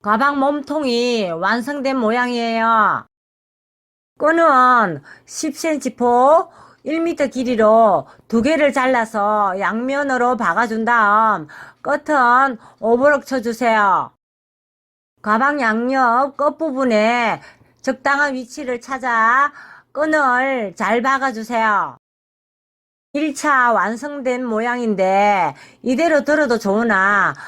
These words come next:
좀 더 디테일한 부분을 하고 싶으면 커다란 단추로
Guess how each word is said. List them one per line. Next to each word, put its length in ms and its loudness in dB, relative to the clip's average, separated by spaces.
좀 400 2
더 240 4
디테일한 600 0
부분을 360 -4
하고 260 -2
싶으면 760 -2
커다란 480 0
단추로 840 0